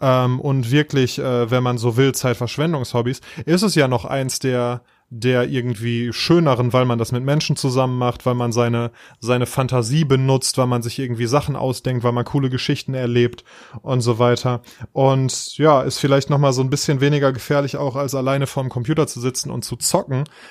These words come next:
äh, wo man ja auch Geschichten erlebt und so weiter, interaktiv, aber das dann eben, ja, alleine tut, ne? Und da tust es halt mit einer Gruppe von Menschen, wo dann ja eventuell auch irgendwie Freundschaften und so weiter draus entstehen.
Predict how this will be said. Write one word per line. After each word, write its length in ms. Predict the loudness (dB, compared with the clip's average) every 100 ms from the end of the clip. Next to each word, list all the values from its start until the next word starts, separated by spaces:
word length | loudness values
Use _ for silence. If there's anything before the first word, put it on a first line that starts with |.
| -4
äh, 140 | 0 4
wo 100 | 4
man 180 | 4
ja 120 | 2 2
auch 220 | 2 2
Geschichten 360 | -2 -2 -2
erlebt 320 | -2 0 -2 -4
und 140 | -4
so 120 | -2
weiter, 280 | 0 -2 -4
interaktiv, 680 | -6 -6 -8 -8 -10 -10 _ -20 -6
aber 240 | -2 0
das 180 | -2 -2
dann 140 | -2
eben, 260 | 2 2 4
ja, 220 | 2 2
alleine 440 | 0 2 2 2 -4
tut, 360 | -10 -16 -8
ne? 160 | -8 -8 -14 -8
Und 160 | 0
da 100 | 0
tust 200 | 0 -4
es 140 | -6 -4
halt 160 | -4
mit 100 | -4
einer 100 | -6
Gruppe 200 | -4 -4
von 180 | -2 -2
Menschen, 400 | 0 0 -2 -6 -6 -18 -6
wo 260 | 2 4
dann 200 | 6 4
ja 140 | 4 4
eventuell 420 | 4 2 4 4
auch 160 | 4 4
irgendwie 500 | 2 2 0 0 0
Freundschaften 720 | -4 -8 0 0 2 -2 -4
und 80 | -6
so 140 | -2 -2
weiter 160 | -2
draus 200 | -2 -6
entstehen. 440 | -6 -8 -8 -8